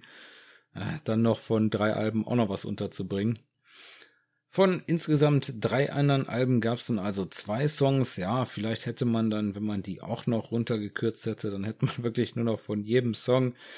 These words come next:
äh, von jedem Album einen Song spielen können und dann ein bisschen was vom neuen Album. Aber das wird ja langsam auch witzlos. Man will sich dann ja auch auf die Sachen konzentrieren, die die Leute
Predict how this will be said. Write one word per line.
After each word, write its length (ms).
äh, 140
von 180
jedem 240
Album 480
einen 260
Song 400
spielen 400
können 280
und 200
dann 140
ein 80
bisschen 320
was 140
vom 180
neuen 240
Album. 420
Aber 200
das 180
wird 100
ja 80
langsam 420
auch 160
witzlos. 560
Man 180
will 120
sich 120
dann 160
ja 100
auch 100
auf 140
die 140
Sachen 280
konzentrieren, 760
die 300
die 80
Leute 500